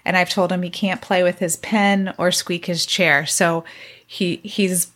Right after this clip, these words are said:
already been laughing at me. So you have, you have to bear with us here. Um,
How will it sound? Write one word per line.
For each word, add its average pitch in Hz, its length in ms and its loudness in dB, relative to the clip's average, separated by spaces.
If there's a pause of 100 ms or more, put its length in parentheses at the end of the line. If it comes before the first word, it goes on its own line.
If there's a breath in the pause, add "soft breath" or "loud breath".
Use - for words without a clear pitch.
(160)
already 170 560 2
been 160 260 -4
laughing 147 420 -2
at - 200 -4
me. - 160 -6
So - 180 0
you 170 160 -2
have, 185 220 0
you 185 80 0
have 196 120 0
to 214 60 2
bear 185 220 4
with 170 220 0
us 160 180 -2
here. - 320 -4 (500 loud breath)
Um, 175 600 2